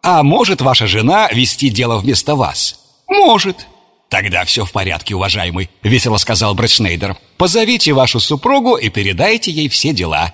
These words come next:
Вечером за вами приедем". "Не тревожься", утешал Палевца Швейк. "Я арестован всего только за государственную измену".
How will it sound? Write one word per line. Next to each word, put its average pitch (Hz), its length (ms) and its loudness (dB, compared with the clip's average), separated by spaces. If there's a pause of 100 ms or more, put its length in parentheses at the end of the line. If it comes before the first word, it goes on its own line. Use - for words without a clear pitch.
(140)
Вечером 226 640 2
за - 240 0
вами 110 320 0
приедем". 65 580 -8 (220)
"Не 104 220 0
тревожься", 202 800 2
утешал 107 400 0
Палевца 92 440 -2
Швейк. 76 460 -2 (180)
"Я 143 280 0
арестован 135 680 0
всего 120 300 0
только 139 280 -2
за 139 140 0
государственную 110 880 -4
измену". 85 500 -6